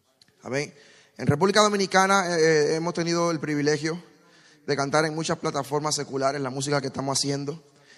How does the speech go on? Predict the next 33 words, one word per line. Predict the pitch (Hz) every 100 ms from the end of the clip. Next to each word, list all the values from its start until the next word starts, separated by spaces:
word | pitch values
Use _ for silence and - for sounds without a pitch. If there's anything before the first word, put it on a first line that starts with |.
| - -
Y |
mucha | 156 185 165
gente | 180 185
se | - 156
nos | 147
acerca | 135 160 156 151
y | 151
nos | 135
pregunta, | 139 151 160 143
"¿Por | 139 127
qué | 160 175 175 - -
un | 151
muchacho | 160 156
tan | 147 156
talentoso | 151 147 135 143 151 139
como | 135 131
tú | - - _ _ _ _ _ -
hace | - 151
música | 143 151 147 147
cristiana | 139 131 160 165 143
y | 131
no | 143 151
algo | 147 139
más | 135 139 - - _ _ _ _ -
comercial?". | 123 123 120 - 123 110 98 - _ _ _ _ _ _ _ 120 110 _ _ _ _ _ -
Y |
yo | 131
le | 170
respondí, | 170 165 165 156 165
le | 160
dije, | 165 160
"Porque | 151 147 151 143
yo | 170 175 170